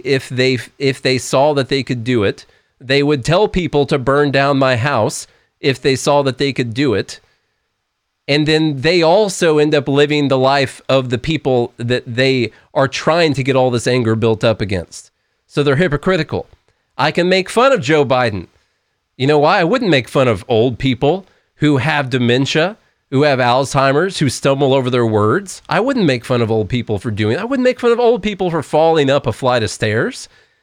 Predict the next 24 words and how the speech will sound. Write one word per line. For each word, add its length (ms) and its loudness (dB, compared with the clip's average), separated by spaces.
That's 180 -4
terrible 520 2
and 80 2
disgusting. 680 -4
But 120 2
when 160 2
that 220 0
person 340 0
wants 200 0
to 60 -4
put 220 -2
me 140 2
in 80 2
a 40 0
cage 600 -2
for 180 -2
not 240 2
giving 280 2
over 260 2
the 100 -2
proper 380 0
amount 240 2
of 60 2
money 320 2